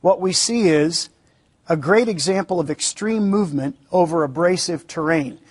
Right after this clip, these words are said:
These horses are out moving on an average of just under twelve miles every day of their life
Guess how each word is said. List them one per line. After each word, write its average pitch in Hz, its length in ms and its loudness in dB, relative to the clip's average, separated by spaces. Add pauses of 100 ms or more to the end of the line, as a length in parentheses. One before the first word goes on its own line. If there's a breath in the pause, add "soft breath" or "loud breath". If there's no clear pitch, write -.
(480 soft breath)
These 220 180 -2
horses 220 400 0
are 190 140 0
out 190 400 2
moving 185 440 0 (380)
on 185 160 0
an 180 100 0
average 196 440 2
of 139 160 -4
just 214 320 -2
under 196 240 -2
twelve 196 360 2
miles 175 580 0
every 202 300 -2
day 180 240 -2
of 165 120 0
their 151 180 0
life - 440 -2